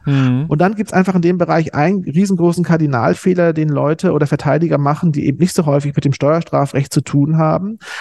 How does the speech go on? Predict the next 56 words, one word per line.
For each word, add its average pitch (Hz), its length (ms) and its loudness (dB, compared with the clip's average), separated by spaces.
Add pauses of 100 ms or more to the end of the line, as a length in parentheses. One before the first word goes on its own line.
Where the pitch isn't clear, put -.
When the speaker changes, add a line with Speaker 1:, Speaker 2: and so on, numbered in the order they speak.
(160)
Speaker 2:
Man 156 120 2
glaubt 143 380 0
ja 151 80 2
immer, 165 100 2
das 139 120 0
hat 143 60 -2
man 143 100 2
auch - 80 -2
irgendwo 147 180 -2
mal 139 80 0
gelesen 160 480 0
oder 143 220 0
Opa 175 220 0
hat's 156 180 0
erzählt 147 320 0
oder 139 160 -2
Oma 175 260 0
oder 143 240 0
wie 143 100 2
auch 131 100 -2
immer, 170 340 0 (260)
alles, 190 380 0
was 156 160 -2
unter 190 240 0
neunzig 160 400 0
Tagessätzen 156 640 -2
ist, 127 200 0
ist 143 120 -2
ja 151 60 2
kein 139 260 0
Problem. 127 480 0
Oder 123 140 -2
alles, 160 180 2
was 147 100 0
neunzig 143 360 -2
Tagessätze 143 560 0
sind, 120 200 0
dann 135 120 2
gilt 156 200 2
man 160 160 -2
als 156 220 -2
nicht 135 140 0
vorbestraft, 151 720 0
das 127 80 -8
können 151 160 0
wir 127 100 -2
machen, 151 540 -2
ne, 151 160 2
gibt's 143 180 -2
kein 147 160 0
Problem, 156 420 0
steht 147 160 0
auch 143 60 2
nicht 143 200 -2
im 147 120 0
richtigen, 147 420 -2